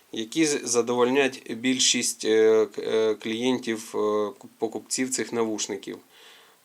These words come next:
Е, щодо, е, їх ко-, е, кошторису, то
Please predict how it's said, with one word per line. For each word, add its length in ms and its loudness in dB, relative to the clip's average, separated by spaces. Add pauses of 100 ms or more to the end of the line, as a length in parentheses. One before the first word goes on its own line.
Е, 40 -18 (360)
щодо, 720 8 (760)
е, 340 0
їх 260 -2
ко-, 760 2 (580)
е, 60 -20
кошторису, 800 0 (320)
то 500 4